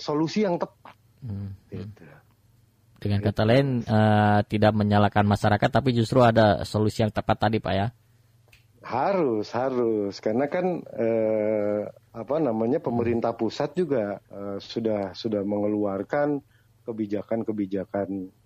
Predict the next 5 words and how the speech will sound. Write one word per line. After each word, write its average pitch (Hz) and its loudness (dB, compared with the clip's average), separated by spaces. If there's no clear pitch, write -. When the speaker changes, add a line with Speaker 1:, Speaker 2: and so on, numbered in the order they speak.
Speaker 1:
eh, 87 -10
terkait 104 -6
persampahan 107 -6
secara 95 -10
nasional. 107 -2